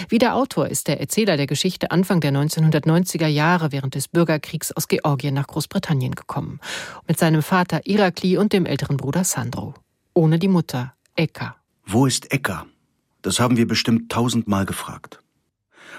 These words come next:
Speaker 2: Unsere Mutter ist geblieben, damit wir fliehen konnten. Das Geld, das unsere Familie zusammenkratzen konnte,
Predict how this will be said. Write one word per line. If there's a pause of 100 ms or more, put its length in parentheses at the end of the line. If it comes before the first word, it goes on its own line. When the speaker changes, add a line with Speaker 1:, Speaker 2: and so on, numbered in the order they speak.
Speaker 2:
Unsere
Mutter
ist
geblieben, (520)
damit
wir
fliehen
konnten. (920)
Das
Geld,
das
unsere
Familie
zusammenkratzen
konnte,